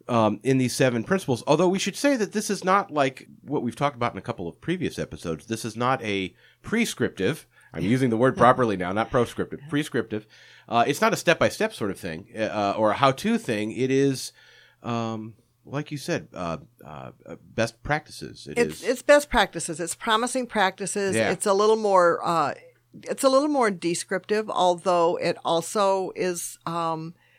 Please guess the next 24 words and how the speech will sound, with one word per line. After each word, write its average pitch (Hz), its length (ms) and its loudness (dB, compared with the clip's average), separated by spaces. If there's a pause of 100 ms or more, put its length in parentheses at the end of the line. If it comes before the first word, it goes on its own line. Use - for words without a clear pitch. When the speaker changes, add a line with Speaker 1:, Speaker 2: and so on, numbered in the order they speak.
(200)
Speaker 2:
it's - 80 -20
kind 349 160 2
of 339 60 0
a 262 40 4
combination 175 640 -2
between 165 380 -4
descriptive 156 560 -6
and 131 100 -4
how-to. 120 460 -8 (560)
Speaker 1:
Mm-hmm. 120 180 0
Speaker 2:
So, 175 480 8
Speaker 1:
Mm-hmm. 110 400 -8
Speaker 2:
um, 175 320 2
it 170 160 -2
describes 208 840 4
these 180 220 -4
principles, 156 880 -4 (100)
but 156 300 -2
then 156 240 -2
it 147 200 -6
gives 147 320 0
some 139 380 -6
specific, - 960 -8
uh, - 200 -10